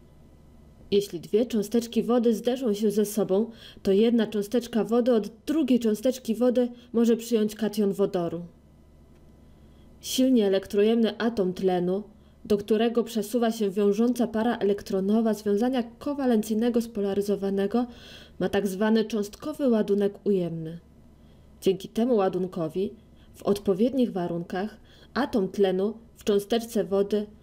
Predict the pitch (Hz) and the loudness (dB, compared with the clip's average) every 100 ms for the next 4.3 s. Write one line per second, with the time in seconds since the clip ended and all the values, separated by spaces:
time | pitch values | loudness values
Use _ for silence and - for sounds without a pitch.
0 | - - - 208 214 220 214 254 254 240 | -20 -16 0 2 2 0 -4 0 2 2
1 | 220 220 233 220 214 220 208 208 196 190 | 2 0 0 2 0 -2 -2 -2 0 -2
2 | 185 202 208 233 226 220 226 226 247 226 | 2 2 2 -2 -4 0 2 0 -2 -4
3 | 262 247 208 196 180 175 185 185 - - | 0 0 2 0 -2 -6 -6 -8 -8 -6
4 | 170 160 165 | -6 -6 -10